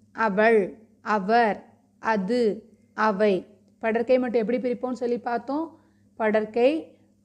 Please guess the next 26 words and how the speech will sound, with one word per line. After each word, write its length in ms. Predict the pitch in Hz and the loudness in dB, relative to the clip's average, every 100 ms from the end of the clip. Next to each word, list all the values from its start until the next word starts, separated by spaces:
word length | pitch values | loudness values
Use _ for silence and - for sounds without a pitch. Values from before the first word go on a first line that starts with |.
| 233 | -6
ஆண்பால், 500 | 196 202 214 220 262 - - | -4 -2 0 2 2 -2 -4
படர்க்கை 440 | 202 196 208 214 202 202 | -4 -4 -2 0 0 -2
பெண்பால், 540 | 208 208 208 226 269 - | -4 -2 0 0 0 -2
படர்க்கை 380 | 190 190 196 196 196 | -4 -4 -4 -6 -4
பலர்பால், 580 | 196 202 202 226 247 285 | -4 -4 -4 -2 -2 -2
படர்க்கை 360 | 226 196 190 202 185 185 | -4 -6 -4 -4 -4 -4
ஒன்றன்பால், 680 | 202 220 220 214 220 269 339 - _ _ _ - | -6 -4 -6 -4 -2 -2 -4 -14 _ _ _ -6
படர்க்கை 400 | 226 220 220 254 294 247 | -2 -2 -2 -4 -4 -4
பலவின்பால் 680 | 214 214 220 214 214 208 196 | -2 0 -2 0 0 2 0
என்ன 120 | 208 214 | -4 -8
சொல்லி 180 | 214 196 | -4 -4
தான் 160 | 233 - | -4 -4
பிரிப்போம். 380 | 202 190 190 - _ _ - | -6 -6 -10 -10 _ _ -12
அப்படின்னு 280 | 226 226 262 | -8 -2 0
பார்த்தீங்கன்னா, 400 | 247 240 254 302 | -2 -4 -4 -2
இதுல 160 | 269 - - 220 | -2 -2 -4 -2
அவன் 260 | 233 240 202 - - | 0 0 -2 -12 -8
என்பது 220 | 226 220 240 | -4 2 2
என்னதுன்னா 300 | 214 202 254 - | 0 -2 -4 -4
படர்க்கை 380 | 226 208 208 233 214 185 | -4 -4 -4 -4 -4 -4
ஆண்பால், 460 | 185 185 185 165 - _ _ _ _ _ _ - 220 | -8 -8 -8 -8 -14 _ _ _ _ _ _ -4 -2
அவள் 280 | 214 262 240 208 | 2 2 2 0
என்பது 260 | 214 208 285 - | -2 -2 -2 -2
படர்க்கை 400 | 220 214 214 226 220 | -2 -2 0 -2 0
பெண்பால், 520 | 208 190 190 190 175 - _ _ _ - - | -4 -6 -6 -6 -8 -8 _ _ _ -10 -4
அவர் 280 | 233 269 277 | 0 2 2